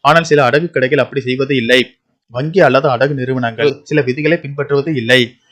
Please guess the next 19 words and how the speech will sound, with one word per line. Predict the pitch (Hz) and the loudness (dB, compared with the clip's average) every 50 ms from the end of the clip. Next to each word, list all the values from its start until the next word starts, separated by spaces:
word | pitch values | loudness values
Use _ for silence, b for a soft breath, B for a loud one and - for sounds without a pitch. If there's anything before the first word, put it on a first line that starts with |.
| _ _ _ - | _ _ _ -2
அவைகள் | 135 135 156 165 180 170 | 2 2 4 4 2 2
ரிசர்வ் | 139 139 - - 175 165 | 0 0 2 2 2 2
வங்கி | 156 156 156 160 | 2 0 -2 -2
விதிமுறைகளை | 151 135 139 143 143 143 143 151 156 | -4 -4 -4 -2 -2 0 0 0 0
பின்பற்றாமல் | 151 135 139 135 139 131 - 127 120 120 139 135 - | -2 -4 -2 -2 -2 0 0 0 -2 -2 -4 -6 -4
தங்க | - 127 139 143 165 | -4 -4 -2 -2 -4
நகைகளை | 156 139 131 135 131 131 147 147 131 | -2 -2 -2 -2 -2 0 0 0 0
ஏலம் | 135 143 139 127 | 0 -2 -2 -6
விடுகின்றன. | 123 117 117 113 113 113 123 135 127 120 _ _ | -14 -16 -18 -18 -8 -4 -2 -2 -2 -4 _ _
அடகு | - 120 139 175 175 170 | -2 2 2 2 2 2
நிறுவனங்கள் | 151 143 143 139 135 131 135 160 151 131 | 2 2 2 0 -2 -2 -2 -4 -4 -4
இப்படி | 127 147 143 | -4 -6 -6
செய்வது | - - 131 135 151 147 147 | -4 -4 -2 -2 -2 -2 -4
தெரிந்தால், | 139 135 123 123 117 123 127 139 - - | -4 -4 -4 -2 0 2 2 2 0 -4
அதற்கு | 120 123 - 160 175 170 170 | -8 -4 -2 -2 -2 0 0
எதிராக | 139 127 131 131 123 117 117 127 | 0 2 2 4 2 2 0 -2
கடும் | 127 127 123 151 156 | -4 -4 -4 -4 -2
நடவடிக்கை | 151 - 127 131 127 131 - 143 | -4 -2 -2 -4 -4 -2 -2 -2
எடுக்கப்படும். | 131 131 127 143 139 - 117 123 120 107 | -2 -2 -4 -8 -8 -6 -6 -6 -6 -8